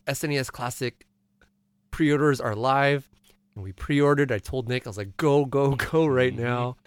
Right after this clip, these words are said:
Speaker 1: This is not a drill." And we pre-ordered, or so we thought,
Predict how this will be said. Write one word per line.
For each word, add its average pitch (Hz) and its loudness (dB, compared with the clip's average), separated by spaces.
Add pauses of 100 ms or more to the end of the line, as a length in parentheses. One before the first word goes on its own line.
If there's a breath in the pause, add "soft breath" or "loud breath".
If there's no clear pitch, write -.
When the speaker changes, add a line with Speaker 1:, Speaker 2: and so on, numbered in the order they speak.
(180 loud breath)
Speaker 1:
This - -18
is 113 -10
not 127 2
a 127 0
drill." 120 -2 (520 loud breath)
And 101 -8
we 101 -8
pre-ordered, 151 2
or 110 -2
so 123 -4
we 127 0
thought, 113 -2